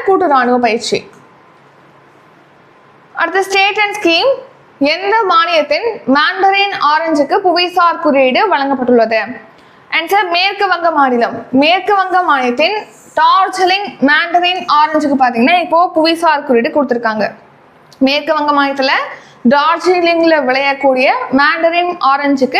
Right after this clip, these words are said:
இப்போ ஜி ஐ டேக் கொடுத்திருக்காங்க. இப்போதான் நம்ம ஃபர்ஸ்ட் கொஸ்டின்ல தமிழ்நாட்டோட ஒரு அஞ்சு பொருட்களுக்கு புவிசார் குறியீடு கொடுத்தாங்கன்னு பார்த்தோம். அதே மாதிரி மேற்கு வங்க மாநிலத்துடைய டார்ஜிலிங் மாண்டரின் ஆரஞ்சுக்கும் இப்போ புவிசார் குறியீடு கொடுத்திருக்காங்க.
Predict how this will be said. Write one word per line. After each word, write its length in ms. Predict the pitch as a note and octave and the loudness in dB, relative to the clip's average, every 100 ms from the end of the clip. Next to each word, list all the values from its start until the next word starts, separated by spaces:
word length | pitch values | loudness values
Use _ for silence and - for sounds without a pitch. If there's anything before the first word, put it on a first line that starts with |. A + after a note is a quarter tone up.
| A4+ | -2
இப்போ 200 | D#4 E4+ A4 - - - | 0 2 0 -2 -14 -2
ஜி 300 | C#4 E4 F#4+ | 0 2 2
ஐ 140 | F#4 C#4+ | 0 0
டேக் 280 | C4+ D#4 D4 | -2 -2 -2
கொடுத்திருக்காங்க. 460 | C4+ B3+ B3 A#3 A#3 | 0 0 -2 -2 -2
இப்போதான் 280 | B3+ C4+ D#4 | 0 0 0
நம்ம 100 | D4+ | 0
ஃபர்ஸ்ட் 320 | C#4+ C4+ F4+ D#4+ | 0 -2 -2 -2
கொஸ்டின்ல 340 | D4 C#4 C#4 D4 | 0 2 2 0
தமிழ்நாட்டோட 560 | C4 D4 D#4 C#4 C4+ C4+ | -2 -2 0 0 2 2
ஒரு 140 | C#4 | 2
அஞ்சு 300 | A#3+ B3 D4+ | 0 0 2
பொருட்களுக்கு 500 | D4 C4 C4 C4 C4+ | 2 0 2 0 2
புவிசார் 420 | B3 B3+ C4 B3+ | 2 2 2 0
குறியீடு 300 | B3 A#3+ A#3+ | 0 0 0
கொடுத்தாங்கன்னு 320 | A#3 A3+ B3 C4+ | 0 0 0 0
பார்த்தோம். 380 | A3+ - - - - - - | 0 0 -2 -4 -12 -20 -10
அதே 220 | - F4 G4+ | -4 -2 0
மாதிரி 400 | F4+ F4+ B4+ G4 | 0 2 2 2
மேற்கு 340 | F4+ G4 G#4 | 0 0 0
வங்க 200 | G4 F#4 | 0 0
மாநிலத்துடைய 400 | F4 D4+ D4 D#4+ G#4+ D4 | -2 0 2 2 0 0
டார்ஜிலிங் 560 | D4 D#4+ D4+ E4+ F4 | 0 0 2 2 2
மாண்டரின் 540 | D4 C#4 C4+ C#4 C#4+ C4+ | 2 0 0 2 2 2
ஆரஞ்சுக்கும் 580 | B3 B3+ B3+ B3 A4 | 2 2 0 0 0
இப்போ 180 | F#4+ D4 C4+ | 0 -2 0
புவிசார் 480 | C#4 C#4 D4 B3+ | 0 0 0 0
குறியீடு 260 | B3 A3+ C#4+ | 0 0 2
கொடுத்திருக்காங்க. 520 | D4 B3 A3+ G#3+ G#3 | 0 0 -2 -2 -2